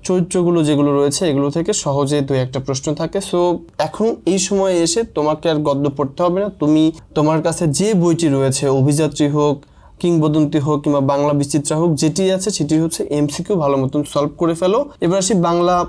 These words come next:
পদ্য অংশে। বিশ একুশ সেশনের প্রশ্ন, প্রশ্ন ছিল চারটি,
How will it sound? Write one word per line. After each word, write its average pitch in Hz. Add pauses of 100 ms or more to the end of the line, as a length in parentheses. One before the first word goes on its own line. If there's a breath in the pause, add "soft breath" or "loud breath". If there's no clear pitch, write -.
(140)
পদ্য 160
অংশে। 170 (140)
বিশ 185
একুশ 190 (100)
সেশনের 180
প্রশ্ন, 175 (140)
প্রশ্ন 180
ছিল 170
চারটি, 151